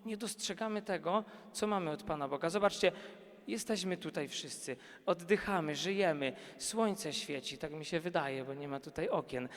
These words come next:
ale świeci, piękna pogoda, wakacje się zbliżają, nie? Ile różnych radosnych momentów jeszcze przed nami,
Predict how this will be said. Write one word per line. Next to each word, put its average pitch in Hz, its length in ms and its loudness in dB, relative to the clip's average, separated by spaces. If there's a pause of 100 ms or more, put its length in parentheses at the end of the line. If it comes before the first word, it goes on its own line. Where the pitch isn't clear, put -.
(260)
ale 170 200 2
świeci, 175 420 2
piękna 185 340 0
pogoda, 185 380 0
wakacje 196 520 -2
się 143 120 -4
zbliżają, 139 680 -4
nie? 175 200 2 (720)
Ile 156 200 6
różnych 214 360 2
radosnych 226 440 2
momentów 180 440 2
jeszcze 196 260 0
przed 170 220 -2
nami, 156 380 6